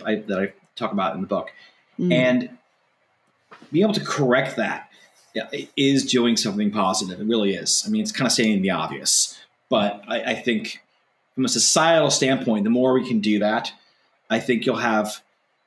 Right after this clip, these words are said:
Speaker 1: you know, greater independence, greater financial stability, better psychological, um, health overall.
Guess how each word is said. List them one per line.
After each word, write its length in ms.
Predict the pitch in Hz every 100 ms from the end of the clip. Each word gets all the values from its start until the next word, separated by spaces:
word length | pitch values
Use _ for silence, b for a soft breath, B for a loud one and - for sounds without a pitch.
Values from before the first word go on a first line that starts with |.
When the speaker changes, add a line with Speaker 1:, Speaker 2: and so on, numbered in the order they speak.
| _ _
Speaker 1:
you 180 | 120 92
know, 120 | 85 - - - _ -
greater 240 | 139 131
independence, 880 | 117 - 147 147 143 143 - - -
greater 220 | 127 123
financial 300 | 117 117 -
stability, 1000 | - 104 131 131 131 123 120 120 - - _ _ _ -
better 240 | 110 131
psychological, 1040 | 123 - 95 110 139 151 151 151 147 147 147 _ _ _ -
um, 640 | 123 123 120 120 117 117
health 340 | - 131 127
overall. 720 | 131 120 123 123 120 117 117